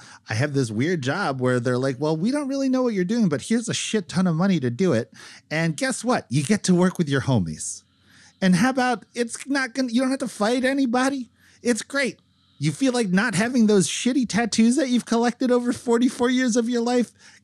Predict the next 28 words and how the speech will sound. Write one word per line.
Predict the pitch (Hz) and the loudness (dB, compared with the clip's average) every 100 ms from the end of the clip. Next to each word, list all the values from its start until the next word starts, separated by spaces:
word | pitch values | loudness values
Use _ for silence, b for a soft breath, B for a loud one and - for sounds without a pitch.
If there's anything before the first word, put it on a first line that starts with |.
| - | 0
Guess | 202 165 - | 2 2 2
what? | 143 117 - 160 | 2 0 0 2
We're | 185 | 4
gonna | 190 180 | 4 4
get | 185 143 | 2 2
rid | 170 | 2
of | 156 | 4
those | 135 123 - | 4 2 0
too. | - 82 - b b b b b b | -6 -6 -12 b b b b b b
So | - | 0
I'm | 240 | 2
like, | 233 220 - - _ | 2 -2 -12 -20 _
"Yo, | 123 123 269 302 139 110 | -2 4 4 4 2 0
if | 170 180 | -2 0
only | 175 302 294 269 | 2 4 6 6
I | 214 | 4
lived | 220 233 | 4 2
across | 226 226 254 240 | 0 0 0 0
the | 214 | -2
street | - 262 | 0 0
from | 208 202 | 4 4
DeBruno | 175 147 240 330 190 | 4 4 4 6 4
Brothers | 151 160 180 160 | 4 4 4 4
and | 156 | 2
that's | 196 - | 2 2
where | 180 | 2
I | 165 | 2
worked, | 156 415 330 | 2 0 -2